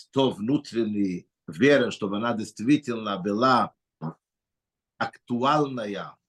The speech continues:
и влиятельная. То есть, чтобы это была вера не в внешней, то, что мы убеж-, убеждены, что есть Всевышний, есть мы, есть Всевышний, да, и мы в этом верим, потому что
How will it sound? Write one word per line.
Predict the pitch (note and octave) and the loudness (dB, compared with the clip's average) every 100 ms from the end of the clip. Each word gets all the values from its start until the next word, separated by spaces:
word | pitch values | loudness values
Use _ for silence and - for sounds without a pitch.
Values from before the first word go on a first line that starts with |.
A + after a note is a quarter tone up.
| _ | _
и | G#2 | -4
влиятельная. | E2+ G2+ A#2 B2+ D#3 D3+ B2 G#2 F#2+ E2+ D#2+ - _ _ _ _ _ _ _ _ | -2 2 6 6 4 2 -2 -2 -4 -6 -8 -14 _ _ _ _ _ _ _ _
То | A#2 | 0
есть, | A2+ G#2+ | 0 0
чтобы | A2 G#2+ | -2 -2
это | A2+ | -2
была | G#2+ D3 D3 A#2 | 2 6 6 4
вера | B2 D3+ C3+ A#2 | 4 4 2 0
не | B2 B2+ A#2 | 0 0 0
в | F#2+ F#2+ F2+ | -4 -14 -4
внешней, | A2+ C3+ F3+ - B2+ A#2+ | 2 4 4 2 -4 -6
то, | A2 A#2+ | -4 -6
что | - A#2+ | -6 -10
мы | B2+ | -10
убеж-, | A2 A2+ A2+ G2 F#2 - _ - | -12 -8 -6 -6 -8 -20 _ -4
убеждены, | A2+ A#2+ G2+ F#2 A2+ D3 E3 - _ _ _ _ _ _ | 0 2 0 0 2 4 4 2 _ _ _ _ _ _
что | - A#2 | -6 -2
есть | A2 D3 D3+ | 2 2 2
Всевышний, | - B2+ G2+ C#3 D#3+ - F#2 - _ _ _ _ _ - | 0 -2 2 2 2 -2 -14 -16 _ _ _ _ _ -10
есть | A#2 A2+ - | -8 -8 0
мы, | A#2+ | 4
есть | D#3+ D3 B2+ A2 G#2 - | 6 8 4 0 -4 0
Всевышний, | A#2 G#2+ F3+ - A2+ A2+ G#2+ G2+ | 2 6 6 4 -2 -6 -6 -4
да, | G#2+ C3 A2+ | 2 2 2
и | |
мы | A2 A#2 | -2 -4
в | |
этом | F#2 - G2+ | -4 -6 -2
верим, | D3 E3 C3 A2+ | 4 4 2 -4
потому | F2+ G2 G2+ A#2+ | -6 -8 -6 -8
что | - A2 | -8 -10